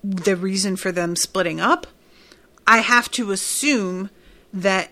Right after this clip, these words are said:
it's because he doesn't want kids. 'Cause, like, you know, we had that whole scene with him driving and talking to her, and she says, like,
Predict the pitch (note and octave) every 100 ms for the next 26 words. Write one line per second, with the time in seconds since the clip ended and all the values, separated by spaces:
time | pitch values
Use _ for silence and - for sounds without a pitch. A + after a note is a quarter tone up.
0 | _ A3 - - G#3+ A3+ B3 G3+ F#3+ F#3+
1 | E3+ F3 - - E3 - - - G3 -
2 | F#3+ - G#3+ F#3+ D#3+ F#3 A#3+ A#3+ G3+ G#3
3 | F#3+ G#3 G3+ G3 G#3 F#3 F3 - - -
4 | - - G3 G3 G3+ G3 F#3 F3+ - -
5 | G#3 F#3 - G3+ G3+ G3+ F3+ F3 F3 E3
6 | D#3+ _ - G3+ F3+ - - - G#3 -
7 | G#3 F#3 F3 F3+ F3